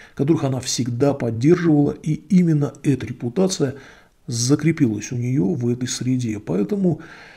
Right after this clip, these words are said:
состоявшийся много лет после брак, фиктивный, конечно же, брак с Максимом Галкиным, вроде бы никого не удивил.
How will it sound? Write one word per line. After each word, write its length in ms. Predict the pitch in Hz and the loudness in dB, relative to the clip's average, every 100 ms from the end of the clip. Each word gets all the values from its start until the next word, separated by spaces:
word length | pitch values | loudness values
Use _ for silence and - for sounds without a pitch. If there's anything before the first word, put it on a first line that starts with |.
| - - | -20 -20
состоявшийся 880 | - 135 - 156 226 - 175 135 143 | -4 -2 6 8 8 6 0 2 2
много 440 | 135 131 165 151 135 | 2 2 2 4 4
лет 320 | 135 127 131 - - _ - | 4 0 -4 -14 -18 _ -4
после 720 | 151 143 127 - 117 110 110 - | 0 2 0 -2 -2 -4 -8 -8
брак, 560 | 120 120 135 131 - | -4 -2 0 0 -4
фиктивный, 560 | - 110 - 165 175 139 | -8 -10 -2 0 2 0
конечно 480 | 131 123 127 - 117 | -2 -4 -4 -6 -6
же, 100 | 117 | -4
брак 340 | 123 123 113 | -2 -4 -6
с 80 | - | -10
Максимом 600 | 120 - - 127 113 107 | -10 -8 -6 -6 -6 -4
Галкиным, 540 | 123 165 190 160 147 | -4 -2 -2 -2 -2
вроде 260 | 123 214 202 | -2 -2 -2
бы 100 | 156 | -2
никого 460 | 135 127 123 123 156 | -6 -6 -4 -2 -2
не 80 | 135 | -4
удивил. 600 | 131 123 135 131 107 | -4 -2 -2 -2 -4